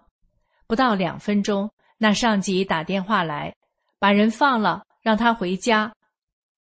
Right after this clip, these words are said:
至此，在师父的保护下，我反迫害、否定迫害成功了。谢谢师父。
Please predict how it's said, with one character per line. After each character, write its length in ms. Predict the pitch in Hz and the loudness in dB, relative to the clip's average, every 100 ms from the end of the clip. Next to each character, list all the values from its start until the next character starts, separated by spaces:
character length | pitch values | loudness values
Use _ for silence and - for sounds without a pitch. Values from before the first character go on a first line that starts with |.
| _ | _
至 180 | 240 202 | 2 2
此， 460 | - - 147 - _ _ | 0 -8 -8 -12 _ _
在 220 | - 233 | 0 2
师 260 | 220 - 269 | 2 0 -2
父 140 | 269 | 0
的 200 | 202 185 | 0 0
保 260 | 180 175 151 | 0 -2 -2
护 220 | - 226 | -4 -2
下， 480 | 196 233 175 160 _ _ _ | -2 -2 -4 -6 _ _ _
我 260 | 196 196 214 | 0 2 2
反 360 | - 190 165 | 0 -2 -2
迫 220 | 170 226 | -2 -2
害、 380 | 190 - 220 175 - _ | -2 -2 -4 -4 -12 _
否 280 | _ 220 196 | _ 2 2
定 260 | 277 277 | 0 0
迫 240 | 202 240 190 | -2 -2 -4
害 320 | 185 226 170 - | 0 -2 -2 -8
成 320 | - 175 196 | -6 -2 0
功 260 | 269 262 262 | 0 0 2
了。 240 | 196 - - _ _ _ _ _ | 0 0 -12 _ _ _ _ _
谢 300 | - 285 247 | -2 2 2
谢 220 | 190 185 | 2 -4
师 280 | 160 - 196 | -4 -2 -2
父。 440 | 185 - 147 101 | -4 -8 -10 -12